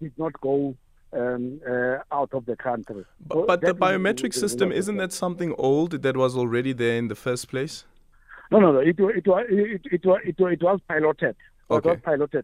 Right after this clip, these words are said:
Speaker 1: Yeah, yeah. It wa-, the, the system that we've been using is, is what we call the enhanced movement control system.
Speaker 2: All right. Okay. Now the other part around this is, um, looking at the type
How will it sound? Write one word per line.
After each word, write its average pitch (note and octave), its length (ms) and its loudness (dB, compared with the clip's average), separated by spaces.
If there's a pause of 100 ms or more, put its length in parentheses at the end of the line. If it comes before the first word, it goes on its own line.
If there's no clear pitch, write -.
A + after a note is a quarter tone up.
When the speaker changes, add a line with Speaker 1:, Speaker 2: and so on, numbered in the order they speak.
Speaker 1:
Yeah, C#3+ 220 -6 (180)
yeah. B2 140 -8
It A2+ 160 -12
wa-, D3 260 -4
the, D3 540 4 (380)
the D3 200 0
system F#3+ 280 -6
that E3 140 -2
we've D#3+ 160 -6
been C#3 140 -6
using D3 360 -4
is, B2 120 -8
is C#3 160 -16
what D3+ 180 -6
we D#3 60 -10
call D3+ 240 -4
the C#3 240 -8
enhanced D3+ 480 -4 (420)
movement C#3+ 460 -6
control A2+ 400 -4
system. G2+ 380 -16 (480)
Speaker 2:
All C#3+ 140 6
right. G2 220 4 (440)
Okay. D3+ 220 4 (380)
Now G3+ 240 4
the A#3+ 160 0
other F#3 180 2
part E3+ 380 2
around C3+ 400 6
this B2+ 340 4
is, C3 580 4 (120)
um, C3 220 4
looking E3+ 500 0
at C#3 180 0
the C#3 140 2
type E3+ 360 -2